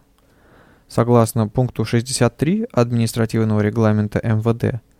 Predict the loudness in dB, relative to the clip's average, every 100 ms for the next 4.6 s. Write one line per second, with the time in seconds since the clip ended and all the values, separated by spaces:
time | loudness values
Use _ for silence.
0 | _ _ _ -4 -2 0 2 4 4 4
1 | 2 -2 _ -4 -2 0 0 -4 -6 -2
2 | 0 -2 -6 -6 -6 -4 -4 -6 -10 -8
3 | -8 -4 -4 -4 -6 -10 -14 _ _ -2
4 | 0 2 0 -4 -12